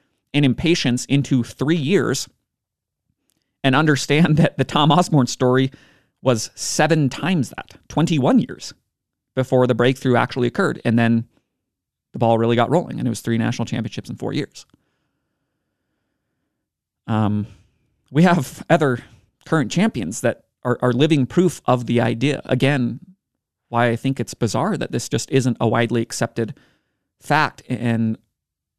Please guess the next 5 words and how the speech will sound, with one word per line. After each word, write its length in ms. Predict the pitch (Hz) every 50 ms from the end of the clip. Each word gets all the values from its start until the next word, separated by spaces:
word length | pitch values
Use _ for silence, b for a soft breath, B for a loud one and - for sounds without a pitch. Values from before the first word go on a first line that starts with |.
| _ _ _ _ _ _ _ _ _ _
makes 320 | 135 139 156 175 - - 175
it 100 | - -
easier 420 | 156 165 180 185 156 160 160 156
for 160 | 147 - 139 131
people, 580 | - - 151 139 - 143 139 135 131 - b